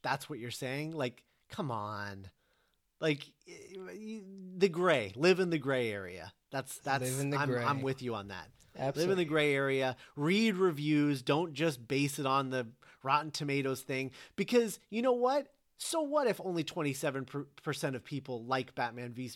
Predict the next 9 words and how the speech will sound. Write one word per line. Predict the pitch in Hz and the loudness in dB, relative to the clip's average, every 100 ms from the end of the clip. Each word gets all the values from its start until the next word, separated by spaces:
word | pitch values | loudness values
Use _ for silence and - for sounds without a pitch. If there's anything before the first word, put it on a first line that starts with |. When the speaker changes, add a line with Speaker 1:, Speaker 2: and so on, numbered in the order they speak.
| 139 | -10
Speaker 1:
versus | 131 120 123 | -8 -8 -8
Superman? | 180 156 131 127 123 - - - | -8 -6 -6 -6 -8 -12 -20 -8
You | 165 269 | -2 -2
might | 196 208 233 - | 0 0 -2 -4
be | 202 190 | -2 -2
one | 135 151 165 | -2 0 2
of | 160 123 | 0 2
those | 147 143 | 2 2
people. | - 156 151 - | -2 -6 -6 -16